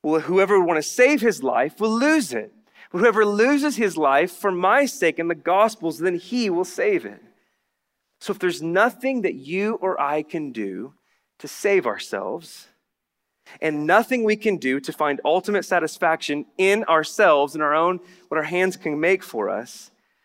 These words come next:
then it only stands to the logic that he's pointing out here, that if you want to save yourself, save your life, you've got to lose it. The only way to save your life is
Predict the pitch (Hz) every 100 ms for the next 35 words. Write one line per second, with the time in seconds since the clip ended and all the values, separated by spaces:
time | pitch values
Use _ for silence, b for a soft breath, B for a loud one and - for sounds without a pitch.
0 | _ _ _ - 160 170 - 175 233 226
1 | - 185 180 175 143 131 139 156 156 151
2 | 135 139 - 165 135 131 160 - 113 104
3 | 110 - _ _ _ _ _ 151 151 175
4 | 170 170 143 - 196 202 233 208 - -
5 | _ _ 127 - - - 104 123 - -
6 | - _ - 190 170 147 165 156 123 127
7 | - - _ _ _ _ _ _ _ 151
8 | - - 139 131 196 139 87 - _ b
9 | b b _ _ _ _ _ _ _ _
10 | _ _ _ _ _ 139 165 214 208 196
11 | 160 - 190 170 151 139 165 156 143